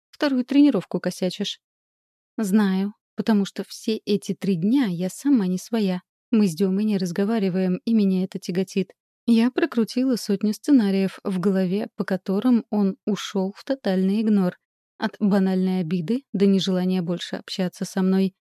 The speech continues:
Лев вот, когда узнал, что я девственница, нос воротил. Может, Демьяна тоже достали мои заскоки? В сексе отказала, зато полезла в душу, выбрав трахать не тело, а мозг. Парни ведь этого не любят.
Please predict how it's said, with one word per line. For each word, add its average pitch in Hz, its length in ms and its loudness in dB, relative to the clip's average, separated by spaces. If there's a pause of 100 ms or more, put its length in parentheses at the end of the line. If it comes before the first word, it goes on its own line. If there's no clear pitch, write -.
(300)
Лев 359 300 -2
вот, 180 360 -6
когда 185 320 0
узнал, 214 340 2
что - 180 -8
я 196 120 0
девственница, 185 680 -2
нос 269 320 -2
воротил. 185 460 -2 (320)
Может, 196 380 -2
Демьяна 190 460 2
тоже 359 260 -4
достали 185 420 -2
мои 185 200 0
заскоки? 185 540 -2 (380)
В - 60 -16
сексе 190 320 -4
отказала, 220 640 -2 (100)
зато 180 280 -2
полезла 180 440 -2
в 165 100 -4
душу, 185 400 -4
выбрав 185 380 -4
трахать - 440 -6
не 185 180 0
тело, 311 360 -4
а 214 60 0
мозг. 180 380 -2 (400)
Парни 190 300 0
ведь 180 200 -4
этого 185 240 -6
не 185 160 2
любят. 190 460 0